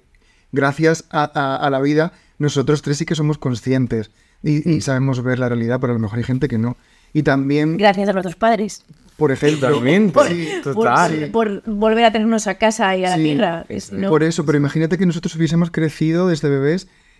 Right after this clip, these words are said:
Speaker 1: Hay gente que igual se piensa que eso es la realidad, y ahí está el
Speaker 2: Mm.
Speaker 1: problema realmente. Y tú tampoco te puedes sentir responsable por eso.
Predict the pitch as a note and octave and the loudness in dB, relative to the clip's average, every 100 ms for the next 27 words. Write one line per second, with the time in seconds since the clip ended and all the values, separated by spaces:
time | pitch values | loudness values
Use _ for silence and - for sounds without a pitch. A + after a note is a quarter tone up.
0 | _ - E3 F3+ G3+ A3+ G3+ D3+ D#3 C#3+ | _ -2 0 4 2 4 2 4 2 0
1 | D#3+ - C3+ C#3+ C#3 B2+ B2 A#2+ A2+ A2+ | -2 -2 0 0 0 -2 -2 -4 -2 -2
2 | A2+ A2+ C#3 C#3 C3+ A#2 A#2 B2 A#2+ A#2 | -4 -4 -2 0 0 0 0 0 0 -2
3 | A2+ A#2+ A#2+ - D#3 D3+ F3 E3 C3+ B2+ | -2 0 -2 -2 0 0 0 0 0 -2
4 | B2+ C3 B2 A#2+ A2 B2 A2 B2 B2 A#2 | -2 0 0 -2 -4 -4 -2 -2 -2 -2
5 | A#2+ - A#2 | -4 -4 -10